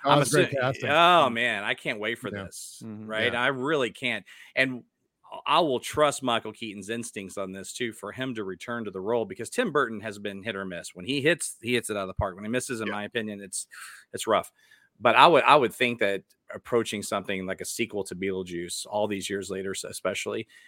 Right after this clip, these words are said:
Speaker 2: with Michael Keaton's career on this, I don't know, guys, what is this, his third wave? I mean, he kind of,
Speaker 1: <laughs>
Speaker 2: he, you know, he disappears or is low key for a couple years, and he has this crazy,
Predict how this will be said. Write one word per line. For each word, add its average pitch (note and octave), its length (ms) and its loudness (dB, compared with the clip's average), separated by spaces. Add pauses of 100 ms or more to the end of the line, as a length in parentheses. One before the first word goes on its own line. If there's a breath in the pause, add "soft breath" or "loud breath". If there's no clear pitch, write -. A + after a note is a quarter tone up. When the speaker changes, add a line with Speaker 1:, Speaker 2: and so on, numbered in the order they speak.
Speaker 2:
with A#2 200 4
Michael A2 280 6
Keaton's G2+ 360 -4
career G#2 440 0
on G#2 100 -4
this, - 320 -4 (200)
I - 120 -8
don't F2+ 220 -12
know, G2 220 -6
guys, G#2+ 320 -2
what A2 100 -2
is G#2+ 140 2
this, F#2 180 -4
his - 280 -6 (140)
third A#2+ 480 2
wave? C#3 520 2
I B2 80 6
mean, G#2+ 240 0 (320 soft breath)
he A#2+ 100 6
kind D3 220 8
of, A#2+ 120 8
Speaker 1:
<laughs> - 460 -8
Speaker 2:
he, B2+ 300 2
you D3+ 40 4
know, D#3 140 8
he C#3 140 4
disappears C3+ 800 8
or A#2 100 6
is A2 100 0
low A#2+ 220 4
key B2+ 220 0
for C3 100 2
a A#2+ 60 2
couple A#2+ 240 0
years, A2+ 240 0
and A2 100 -4
he G#2 60 -4
has A2+ 200 0
this G#2 160 -4
crazy, A2 600 -2